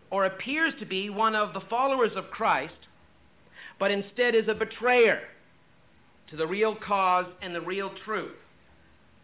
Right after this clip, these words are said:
Uh, furthermore, it says here in this Second Thessalonians two context that they shall, or he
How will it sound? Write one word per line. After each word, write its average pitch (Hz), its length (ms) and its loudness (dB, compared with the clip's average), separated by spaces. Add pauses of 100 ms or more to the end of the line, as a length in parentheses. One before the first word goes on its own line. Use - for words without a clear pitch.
(680)
Uh, 170 140 -10
furthermore, 240 560 -2 (840)
it 170 160 -6
says 233 260 2
here 214 320 0
in 208 220 -8
this 190 100 -4 (260)
Second 202 300 -6
Thessalonians 190 640 -6 (140)
two 190 280 -6
context 196 640 -2 (640)
that 180 160 0
they 202 240 -2
shall, 190 340 -2 (220)
or 156 100 -4
he 254 240 -6